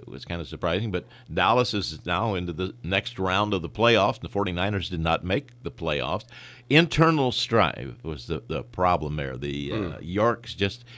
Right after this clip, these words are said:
Speaker 1: didn't get along with the Harbaugh,
Speaker 2: Hmm.
Speaker 1: Harbaughs, and, uh, that,
Speaker 2: I'm
Speaker 1: that was a disappointment.
Speaker 2: I'm just nodding, and I'll, will agree with everything you <laughs> say, because I maybe don't quite, quote unquote, follow <laughs> sports, but, but good. How about, how about here in the Valley?
Speaker 1: Well,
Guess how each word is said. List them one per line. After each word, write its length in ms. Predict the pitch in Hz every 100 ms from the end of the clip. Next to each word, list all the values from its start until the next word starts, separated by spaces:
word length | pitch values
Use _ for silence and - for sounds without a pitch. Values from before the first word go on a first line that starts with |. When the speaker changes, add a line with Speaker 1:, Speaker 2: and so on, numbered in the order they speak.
| -
Speaker 1:
didn't 200 | 107 104
get 120 | 98
along 440 | 95 90 92 95
with 180 | 82 80
the 80 | 78
Harbaugh, 540 | 78 95 76 64 - - - -
Speaker 2:
Hmm. 80 | 107
Speaker 1:
Harbaughs, 520 | 101 90 - - -
and, 300 | 65 67 69
uh, 100 | 69 71 -
that, 120 | 80
Speaker 2:
I'm 180 | 110 120
Speaker 1:
that 160 | 98 -
was 120 | 85
a 60 |
disappointment. 640 | 78 85 78 78 67 52 -
Speaker 2:
I'm 100 | 139
just 160 | 139
nodding, 560 | 117 113 110 107 92 90
and 140 | 101 98
I'll, 100 | 95
will 200 | 117 117
agree 320 | 104 110 117
with 140 | 104
everything 480 | - 110 117 104 139
you 240 | 139 185
<laughs> 0 |
say, 520 | 185 - - - 135 123 131 - 147 143 -
because 260 | - 123
I 160 | 120 113
maybe 340 | 139 190 208
don't 280 | 143 135 135 - - - - -
quite, 360 | - 117 -
quote 200 | - 123
unquote, 300 | 113 - 101
follow 500 | - - 113 117 113
<laughs> 20 |
sports, 540 | 82 - 123 117 - -
but, 240 | 120 123 - - - - -
but 100 | 131
good. 120 | 120
How 80 | 165
about, 260 | 220 185
how 100 | 131
about 300 | 139 147 135
here 220 | - 135
in 280 | 127 117 113
the 260 | 101 98 95
Valley? 360 | 92 98 73 - -
Speaker 1:
Well, 400 | 123 165 190